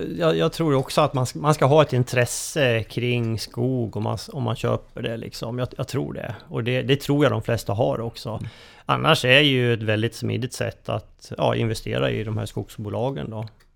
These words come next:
Speaker 2: Sen har vi lite olika typer av skog, tänker jag. Det är barrskog och lövskog och vi har tall och det är gran och det är, det är allt möjligt. Vilken, eh, för-, förutom geografi nu som vi var in på här tidigare, vad vill man ha för sorts skog?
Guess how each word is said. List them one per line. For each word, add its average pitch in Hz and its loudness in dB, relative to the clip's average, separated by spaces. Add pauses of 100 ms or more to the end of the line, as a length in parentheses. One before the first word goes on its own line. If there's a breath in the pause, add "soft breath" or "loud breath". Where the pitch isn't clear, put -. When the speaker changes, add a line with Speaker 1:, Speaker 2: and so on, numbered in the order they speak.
(640 soft breath)
Speaker 2:
Sen 156 4
har 170 6
vi 165 4
lite 135 6
olika 95 4
typer 87 0
av 151 2
skog, 156 -2
tänker 139 0
jag. 131 4
Det 98 4
är 95 4
barrskog 92 2
och 110 6
lövskog 104 4
och 101 4
vi 101 2
har 101 2
tall 107 0
och 104 0
det 101 2
är 107 0
gran 101 4
och 101 2
det 98 2
är, 98 4
det 98 0
är 98 2
allt 95 0
möjligt. 98 2 (340 loud breath)
Vilken, 131 4
eh, 110 6 (720 soft breath)
för-, 120 -2
förutom 139 4
geografi 127 4
nu 101 4
som 98 -2
vi 101 4
var 92 2
in 92 0
på - -4
här 92 0
tidigare, 107 0 (760 soft breath)
vad 120 2
vill 143 4
man 147 2
ha 92 0
för 262 -8
sorts - -8
skog? - -12